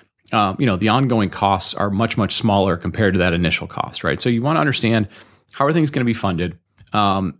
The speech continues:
and then, you know, what happens as things need to expand, right? Like, will that expansion come from, uh, you know, the same source of funding? Will that expansion come from, um, only happen if,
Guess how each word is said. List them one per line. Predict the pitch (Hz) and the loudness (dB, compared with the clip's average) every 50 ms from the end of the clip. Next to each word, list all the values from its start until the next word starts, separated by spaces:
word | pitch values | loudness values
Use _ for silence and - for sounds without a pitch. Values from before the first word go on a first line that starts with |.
| - | -6
and | 120 117 120 | -2 0 2
then, | 120 120 120 117 - - | 2 0 0 -2 -4 -4
you | - 120 | -4 -4
know, | 110 | -4
what | 104 110 135 139 | -2 -2 -2 -2
happens | 131 131 135 135 - 120 110 101 107 - - | -2 -2 -2 -2 -2 -4 -4 -4 -6 -6 -4
as | - 110 107 - | -2 -2 -2 -2
things | - 113 110 98 90 | -2 -2 -2 0 0
need | 104 107 104 | 0 0 2
to | 107 107 | 2 0
expand, | 90 - - - 95 90 90 - - - - _ _ | -2 -2 -4 -4 -4 -4 -4 -6 -10 -14 -18 _ _
right? | - 87 90 90 - | -4 -4 -4 -2 -2
Like, | 104 98 92 - | -4 -4 -4 -2
will | 101 107 | -2 0
that | 104 104 101 | 2 2 2
expansion | 101 - - - 117 117 110 - 107 101 | 0 -2 0 2 2 2 2 0 -2 -2
come | - - 104 104 98 | 0 0 0 2 0
from, | 95 - - 95 95 92 95 95 - - - - - - - _ | 0 0 0 2 2 2 2 0 -4 -8 -18 -20 -20 -20 -20 _
uh, | - 85 85 82 - - | -6 -4 -2 -2 -2 -2
you | - 113 | -2 0
know, | 101 101 | 0 0
the | 92 | 0
same | - - 110 101 | 0 0 0 0
source | - - 104 85 82 - | 0 -4 -4 -6 -6 -6
of | - | -6
funding? | - - 131 127 127 123 113 110 104 - - - - - - - | -2 0 2 2 2 2 2 0 -2 -6 -10 -20 -20 -20 -16 -8
Will | - 101 | -4 0
that | 85 85 | 0 0
expansion | - - - - 113 110 110 104 - 110 | 0 -2 -2 0 0 2 2 2 0 -2
come | 98 - 104 98 95 90 | -2 0 -2 -2 -2 -2
from, | - - 98 95 95 90 90 87 - - - - _ - | -2 -2 0 0 2 0 -2 -4 -6 -10 -20 -20 _ -12
um, | - 82 76 - - | -8 -8 -8 -6 -4
only | - 117 113 117 113 | -2 0 2 2 0
happen | 87 - 98 98 98 - 110 98 101 - | 0 0 -2 -2 -2 -2 -4 -4 -4 -4
if, | - 101 104 98 98 - - - | 0 0 2 0 0 -2 -10 -16